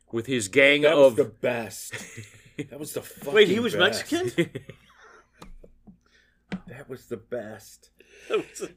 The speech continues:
Speaker 3: best. <laughs>
Speaker 1: Uh, and, uh, <clears throat> it, it,
Speaker 3: Yeah,
Speaker 1: it,
Speaker 3: yeah.
Speaker 1: it, beg-, it beggars description.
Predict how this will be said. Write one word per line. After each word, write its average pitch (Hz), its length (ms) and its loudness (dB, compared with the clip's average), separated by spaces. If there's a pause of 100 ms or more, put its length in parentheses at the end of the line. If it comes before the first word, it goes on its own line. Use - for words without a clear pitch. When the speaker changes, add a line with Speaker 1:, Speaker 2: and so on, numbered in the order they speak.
Speaker 3:
best. - 420 -4
<laughs> 440 260 -2 (520)
Speaker 1:
Uh, 147 540 6 (220)
and, 151 300 2
uh, 139 520 4 (1800)
<clears throat> - 0 -
it, - 540 -4
it, 220 120 0 (260)
Speaker 3:
Yeah, - 60 -10 (600)
Speaker 1:
it, 151 480 -2
Speaker 3:
yeah. 185 60 6
Speaker 1:
it, - 160 0
beg-, 196 260 10
it - 220 2 (180)
beggars 165 380 6
description. 139 500 0